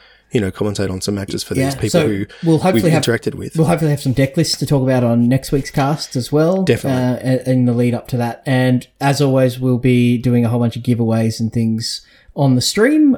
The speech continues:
Speaker 2: Uh,
Speaker 1: Mm-hmm.
Speaker 2: again, all thanks to Josh and Pat's M T G Bazaar. I've got an unopened box of Strixhaven sitting on my shelf behind me that I got from Pat, and we need to give that away. It's just sitting there on the shelf. Like
Speaker 1: <sighs> That's, that's bad.
Speaker 2: It's not
Speaker 1: <laughs> That's, that's, that must be so hard.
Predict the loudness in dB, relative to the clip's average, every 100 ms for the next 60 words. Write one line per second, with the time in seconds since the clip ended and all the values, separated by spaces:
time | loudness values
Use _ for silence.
0 | 0 -2 0 2 2 4 4 2 0 2
1 | 4 4 2 0 -2 -4 -6 -2 0 0
2 | -2 -4 -6 -6 -6 -8 -8 -8 -12 -6
3 | -6 -4 -4 -4 -4 -2 -2 -2 -2 -4
4 | -2 -2 0 -2 -4 -4 -6 -10 -12 -12
5 | -8 -4 -4 -2 -6 -8 _ _ _ _
6 | -4 0 2 0 0 -2 -2 -4 -2 -2
7 | -2 -2 -4 -4 -6 -8 -6 -6 -6 -12
8 | -20 _ -4 0 2 2 0 0 0 0
9 | -2 -6 -4 -2 2 2 2 2 0 -2
10 | -6 -8 _ -6 -2 -2 -4 -4 -4 -4
11 | -8 -14 -16 _ -12 -10 -10 -6 -6 -8
12 | -4 0 0 0 -2 2 2 2 0 0
13 | 0 -2 -2 0 0 -2 -2 0 -2 -2
14 | 0 0 -2 -6